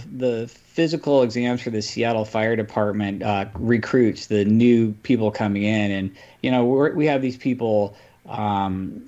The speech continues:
you know, running at a really high incline and doing push-ups and all this stuff. And if you're not, like, super fit, you're just not getting in.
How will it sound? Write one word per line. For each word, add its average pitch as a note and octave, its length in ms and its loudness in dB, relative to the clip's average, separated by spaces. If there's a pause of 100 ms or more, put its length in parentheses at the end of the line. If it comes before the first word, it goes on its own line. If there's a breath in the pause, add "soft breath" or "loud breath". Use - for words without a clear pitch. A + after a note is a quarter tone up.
(120)
you B2+ 180 0
know, F#2+ 500 -2
running C#3 560 0
at A2 100 0
a G#2+ 60 2
really A2+ 200 2
high G#2 240 -4
incline B2+ 720 0
and G#2 140 -2
doing G2 240 -6
push-ups B2 680 0
and A2+ 120 -2
all G#2+ 120 -2
this G2+ 220 -6
stuff. A2+ 540 -2
And A2 140 0
if G#2 160 -2
you're C3+ 160 2
not, A2+ 380 0
like, A2 360 -6
super D3 640 0
fit, A#2 400 0
you're A2+ 220 -4
just A#2 200 -4
not G#2 300 0
getting F#2+ 260 -4
in. G2 340 -2